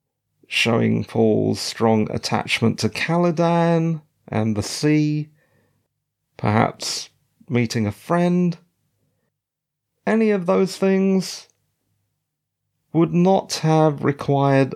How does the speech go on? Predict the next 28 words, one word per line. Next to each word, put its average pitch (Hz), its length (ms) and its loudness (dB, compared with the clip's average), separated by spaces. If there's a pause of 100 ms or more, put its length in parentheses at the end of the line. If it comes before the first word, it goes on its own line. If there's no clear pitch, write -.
(120)
adding 135 400 2
to 123 220 0
the 113 120 0
dialogue. 101 640 0
They 113 140 0
could 113 160 -4
have 104 180 -2
been 107 240 2
done 110 380 2
completely 123 640 0
silently. 120 880 0 (1000)
They 123 260 4
would 113 300 -2
not 127 360 0
have 117 440 2
substantially 113 800 -2
changed 165 640 0
or 165 400 2
detracted 131 640 0
from 110 320 2
the 104 100 2
story. 95 640 0 (1600)
On 120 260 2
the - 80 -10
contrary, 120 800 0
I 127 220 0
feel 113 520 -2
that 110 500 -2